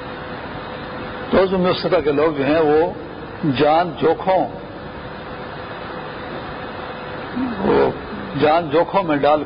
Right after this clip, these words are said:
کر، آج اردو والا کوئی نہیں کو پتا ہے کہ اردو کے محاورے میں اس کو کیا کہتے ہیں، جان جوکھوں میں ڈال کر، جان کو خطرے اور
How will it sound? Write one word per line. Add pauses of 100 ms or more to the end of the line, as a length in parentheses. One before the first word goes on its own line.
کر، (2500)
آج
اردو
والا
کوئی
نہیں
کو (200)
پتا
ہے
کہ
اردو
کے
محاورے
میں
اس
کو
کیا
کہتے
ہیں، (1300)
جان
جوکھوں
میں
ڈال
کر، (3000)
جان
کو
خطرے
اور